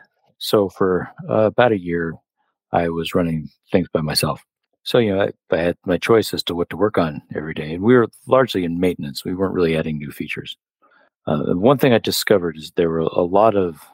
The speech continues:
manual jobs that we had lined up. And this applies to more than learning, by the way. We had a lot of things that need to be done manually. This company was a content management system,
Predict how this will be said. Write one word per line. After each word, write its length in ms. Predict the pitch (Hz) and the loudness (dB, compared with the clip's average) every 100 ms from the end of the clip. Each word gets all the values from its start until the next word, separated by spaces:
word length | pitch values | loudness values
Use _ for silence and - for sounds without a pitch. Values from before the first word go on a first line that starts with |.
| _ | _
manual 720 | 104 101 104 110 120 104 85 | -6 2 4 4 4 -2 -6
jobs 640 | 80 - 92 92 95 - - | -10 -10 -10 -12 -16 -16 -10
that 200 | 87 80 | -8 -8
we 240 | 87 87 80 | -6 -4 -4
had 320 | 85 76 71 67 - - | -4 -4 -6 -12 -18 -8
lined 400 | 90 80 73 73 | -2 -2 -2 -8
up. 140 | - _ _ _ | -12 _ _ _
And 60 | 127 | 2
this 120 | 131 | 4
applies 260 | - 107 - | 4 2 2
to 100 | 98 | 0
more 100 | 92 | 0
than 100 | 82 | 0
learning, 200 | 76 67 | -6 -8
by 60 | |
the 40 | 69 | -14
way. 240 | - _ _ _ - | -16 _ _ _ 2
We 140 | 110 | 4
had 340 | 101 90 80 - - _ | 6 2 0 -8 -20 _
a 60 | 98 | 2
lot 200 | 110 135 | 4 4
of 120 | 92 - | 2 -2
things 220 | - 101 85 | 0 0 -2
that 60 | |
need 120 | 90 - | -6 -2
to 60 | |
be 80 | 87 | 0
done 240 | 82 76 | 0 -2
manually. 560 | 73 76 76 - - - _ _ | -6 -10 -10 -16 -18 -20 _ _
This 220 | - 101 - | 0 0 2
company 600 | 92 - 87 85 78 78 | -2 -2 -4 -4 -4 -6
was 240 | 80 78 | -6 -4
a 240 | 73 80 - - | -4 -6 -12 -2
content 320 | 123 104 92 | 0 2 2
management 420 | 92 90 - 78 | 4 4 2 -2
system, 400 | - 80 - 71 | -2 -4 -6 -10